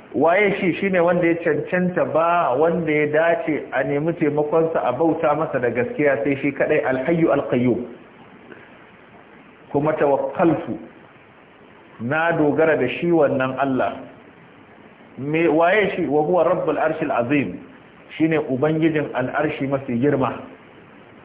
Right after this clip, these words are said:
Wannan kalma akwai tauhidi ko ba tauhidi? Shi yasa malamai suka ce kalmar tauhidi ita ce kalma ta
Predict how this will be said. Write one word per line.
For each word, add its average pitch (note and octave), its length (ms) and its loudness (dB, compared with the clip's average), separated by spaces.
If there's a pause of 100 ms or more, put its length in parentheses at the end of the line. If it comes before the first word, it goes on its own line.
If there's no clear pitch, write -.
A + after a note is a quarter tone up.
(340)
Wannan D#3 240 -2
kalma D#3+ 240 2
akwai F3 200 2
tauhidi D#3+ 360 4
ko D3+ 140 0
ba C#3+ 140 2
tauhidi? C3 440 0 (1200)
Shi E3+ 60 -2
yasa F3+ 240 2
malamai F3 400 2
suka F3 200 -2
ce D#3+ 160 0 (120)
kalmar G#3 500 2
tauhidi D#3 580 0
ita F3+ 200 0 (120)
ce D#3 160 2 (200)
kalma F#3 480 2 (100)
ta F3+ 80 0